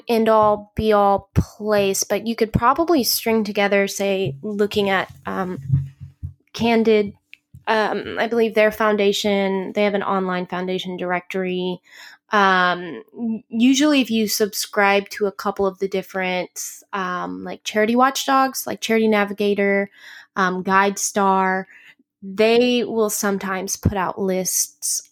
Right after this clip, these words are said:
and, um, it, grants dot gov or the, um, U S A Grants.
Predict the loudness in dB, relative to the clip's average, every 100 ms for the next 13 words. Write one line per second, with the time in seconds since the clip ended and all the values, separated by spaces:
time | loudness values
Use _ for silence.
0 | -2 0 0 0 -2 -4 -2 -2 0 -2
1 | -6 -8 -14 _ _ _ _ -8 -8 -4
2 | 2 4 4 2 -2 -4 0 0 -2 -2
3 | 0 2 2 0 -2 -2 -4 -10 _ _
4 | _ _ -6 -2 -2 0 0 0 -4 -8
5 | -12 _ _ _ _ _ _ _ _ -8
6 | -2 -2 0 0 2 0 2 2 0 -4
7 | -8